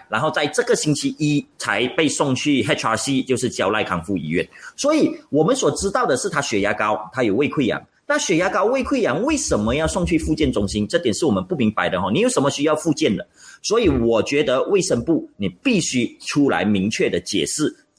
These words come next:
这个疑点，你送纳吉去H R C的理由，不能因为纳吉老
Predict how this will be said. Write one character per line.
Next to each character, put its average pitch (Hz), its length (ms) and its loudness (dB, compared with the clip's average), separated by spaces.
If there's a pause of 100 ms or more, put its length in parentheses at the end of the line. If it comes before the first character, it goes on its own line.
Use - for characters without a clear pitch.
(120)
这 - 140 0
个 175 120 2
疑 98 200 2
点， - 180 -2 (160)
你 107 140 0
送 165 360 0
纳 165 160 -2
吉 98 220 -4
去 123 180 -2
H 123 220 -2
R 101 160 0
C 117 260 -2
的 95 120 0
理 85 180 -4
由， 78 180 -4 (220)
不 320 80 2
能 202 240 2
因 220 180 4
为 262 240 0 (120)
纳 240 160 0
吉 135 160 0
老 120 280 0